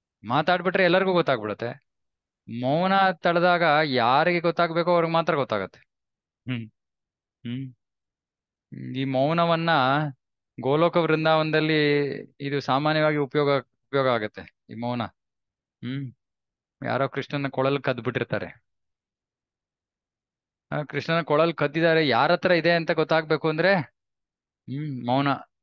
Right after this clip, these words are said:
ಸುಮ್ನೆ ಕಣ್ಣು ಹುಬ್ಬು ಈ ಕಡೆ ಆ ಕಡೆ ಅಲ್ಲಾಡತ್ತೆ. ಆ, ಅವಾಗ ಅವ್ರ ಹತ್ರ ಇದೆ, ಇವ್ರ ಹತ್ರ ಇದೆ,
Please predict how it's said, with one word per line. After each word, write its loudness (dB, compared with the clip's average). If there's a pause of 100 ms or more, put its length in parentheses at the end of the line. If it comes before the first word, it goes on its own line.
(380)
ಸುಮ್ನೆ -2
ಕಣ್ಣು -4 (520)
ಹುಬ್ಬು -2
ಈ -2
ಕಡೆ 0
ಆ 4
ಕಡೆ 0
ಅಲ್ಲಾಡತ್ತೆ. 0 (640)
ಆ, -8
ಅವಾಗ -4
ಅವ್ರ -2
ಹತ್ರ -6
ಇದೆ, 0
ಇವ್ರ -4
ಹತ್ರ -4
ಇದೆ, -2